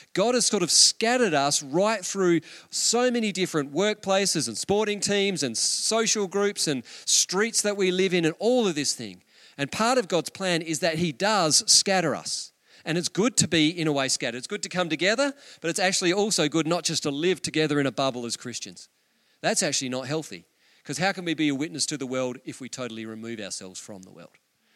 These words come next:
So it's good to be scattered, it's good to be exiles, and it's good, very good to be God's elect. All right, "Grace and peace be yours in abundance." That's the blessing he says at the end there. And then he gets into the main part of the passage.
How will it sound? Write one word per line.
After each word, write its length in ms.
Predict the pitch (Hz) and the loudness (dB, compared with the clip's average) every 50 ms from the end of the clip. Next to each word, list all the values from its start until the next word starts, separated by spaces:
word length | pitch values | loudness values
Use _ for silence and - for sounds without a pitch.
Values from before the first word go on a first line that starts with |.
| _ _ _ - - - _ | _ _ _ -20 -20 -20 _
So 120 | - 120 | -10 -8
it's 120 | 117 - - | -8 -8 -4
good 180 | - 147 147 - | -2 -2 -2 0
to 60 | - | 0
be 140 | 147 147 135 | 2 2 2
scattered, 440 | - - 160 143 143 139 139 127 - - - - - - _ | 2 2 2 2 2 2 0 -4 -8 -14 -20 -20 -20 -18 _
it's 140 | - - - | -12 -6 -2
good 160 | - 156 151 | 0 0 0
to 80 | - 131 | 2 2
be 160 | 151 147 156 | 2 2 2
exiles, 560 | 160 147 143 - - - 135 127 123 123 117 - | 2 0 0 2 2 2 2 2 2 0 -2 -4
and 220 | - 120 113 113 | -6 -8 -8 -6
it's 120 | 117 - - | -8 -8 -8
good, 340 | - 139 147 131 107 - - - | -4 -2 -2 -2 -2 -4 -10 -18
very 400 | 143 107 98 143 151 143 131 117 | -20 -8 -4 -2 0 0 0 -2
good 160 | - 107 92 | -4 -6 -8
to 80 | - - | -8 -8
be 120 | 113 101 | -8 -8
God's 440 | - - 104 95 92 90 - - - - - _ _ _ | -6 -6 -4 -4 -4 -4 -6 -6 -8 -10 -16 _ _ _
elect. 460 | - 104 101 98 87 85 - - - - _ _ _ _ _ _ _ _ _ - - - - - _ | -8 -6 -4 -4 -6 -8 -10 -14 -16 -16 _ _ _ _ _ _ _ _ _ -20 -20 -20 -20 -16 _
All 140 | - 139 147 | 0 2 4
right, 280 | 151 147 131 107 - - | 4 4 2 0 -4 -2
"Grace 500 | - 143 156 165 175 180 170 - - - | 0 2 2 4 4 2 2 2 2 0
and 220 | - 165 156 147 | 0 -2 -4 -2
peace 300 | - 127 110 98 92 - | -4 -4 -4 -4 -4 -6
be 120 | - 113 110 | -6 -8 -8
yours 480 | 104 113 120 117 117 117 113 - - - | -6 -4 -4 -2 -2 -2 -2 -4 -4 -6
in 120 | 117 107 | -10 -12
abundance." 600 | 110 - - 98 95 87 85 80 - - - - - _ _ _ _ _ | -12 -12 -12 -12 -12 -14 -14 -10 -8 -6 -6 -6 -8 _ _ _ _ _
That's 200 | - 117 110 - | -10 -6 -6 -6
the 100 | - 117 | -6 -6
blessing 360 | - - 110 98 - - 107 101 | -8 -8 -6 -6 -6 -6 -6 -8
he 100 | 98 95 | -8 -8
says 260 | - 101 98 95 104 | -8 -8 -8 -10 -12
at 100 | 101 - | -12 -12
the 180 | 101 98 95 | -14 -14 -12
end 160 | 92 92 90 87 | -12 -14 -14 -14
there. 180 | 85 82 - - _ _ _ _ - - _ _ | -16 -16 -18 -20 _ _ _ _ -20 -20 _ _
And 120 | 107 107 | -12 -10
then 100 | 110 110 | -6 -6
he 60 | 113 110 | -6 -4
gets 260 | - 123 120 - - | -4 -4 -4 -4 -6
into 120 | 117 113 | -6 -8
the 100 | 107 117 | -10 -8
main 220 | 117 117 120 120 117 | -6 -4 -4 -4 -2
part 200 | 139 127 120 120 | -2 0 0 0
of 40 | |
the 60 | 120 - | -2 0
passage. 560 | - 151 147 143 - 139 113 - - - | 0 0 2 2 0 -2 -2 -4 -6 -6